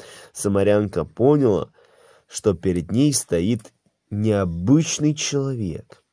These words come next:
Желание веков, страница сто восемьдесят девятая и сто девяностая. Молитва.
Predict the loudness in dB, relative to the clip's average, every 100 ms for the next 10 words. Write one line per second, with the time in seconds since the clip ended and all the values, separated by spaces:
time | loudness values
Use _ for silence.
0 | _ _ _ -6 0 4 4 2 -4 -4
1 | -2 -2 -6 -10 -8 -8 -8 -12 -10 -4
2 | -2 -2 -4 -10 -10 -8 -2 0 0 0
3 | -6 -6 -8 -8 -8 -8 -8 -10 -12 -12
4 | -12 -16 _ _ _ _ _ _ _ _
5 | -6 -2 0 0 -4 -10 -16